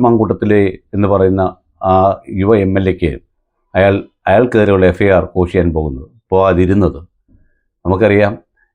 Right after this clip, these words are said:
എവിടെയോ ഉണ്ടായ ഒരു ഗർഭത്തിൻ്റെ ഉത്തരവാദി ഒരു എം എൽ എ ആണെന്ന് പറഞ്ഞ് എഫ് ഐ ആർ ഇട്ട കേരളത്തിലെ, ഏഹ്, ക്രൈം ബ്രാഞ്ചിനും കേരള പോലീസിനും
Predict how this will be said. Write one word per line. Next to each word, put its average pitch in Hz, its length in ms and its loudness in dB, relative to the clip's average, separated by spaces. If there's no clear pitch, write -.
എവിടെയോ 113 420 2
ഉണ്ടായ 127 320 4
ഒരു 117 140 4
ഗർഭത്തിൻ്റെ 120 580 0
ഉത്തരവാദി 120 440 2
ഒരു 113 120 2
എം 117 120 2
എൽ 139 120 2
എ 127 120 2
ആണെന്ന് 113 280 0
പറഞ്ഞ് 107 300 0
എഫ് 127 140 -10
ഐ 123 100 0
ആർ 117 120 0
ഇട്ട - 120 -4
കേരളത്തിലെ, 110 520 2
ഏഹ്, 95 260 -2
ക്രൈം 98 280 2
ബ്രാഞ്ചിനും 107 440 0
കേരള 107 220 2
പോലീസിനും 98 460 -4